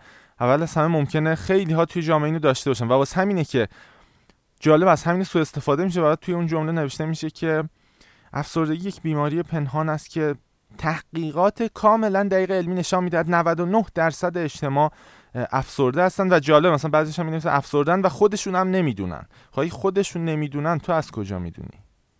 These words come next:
به فرض. حالا این می‌شه با تحقیقاتی به اینا پی برد و اینها، خیلی با این بخشاش کاری ندارم بخوام مثلاً، اه،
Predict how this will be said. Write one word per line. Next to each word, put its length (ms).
به 60
فرض. 400
حالا 180
این 220
می‌شه 260
با 80
تحقیقاتی 580
به 60
اینا 180
پی 240
برد 300
و 20
اینها، 360
خیلی 200
با 100
این 160
بخشاش 560
کاری 240
ندارم 460
بخوام 260
مثلاً، 480
اه، 240